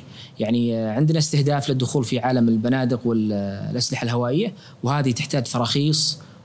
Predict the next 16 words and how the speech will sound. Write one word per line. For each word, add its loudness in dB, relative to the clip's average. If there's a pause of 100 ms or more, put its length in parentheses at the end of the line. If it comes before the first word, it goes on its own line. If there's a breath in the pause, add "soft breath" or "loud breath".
(100)
تحتاج -2
عمل 2
كبير. 2
الحمد 2
لله 2 (200)
قمنا 4
فيه 0
خلال -2
الفترة -2
الماضية، 0 (360 loud breath)
وأصدرت 0
التراخيص -2
بشكل 0
نهائي 2 (320 loud breath)
من 4
وزارة 2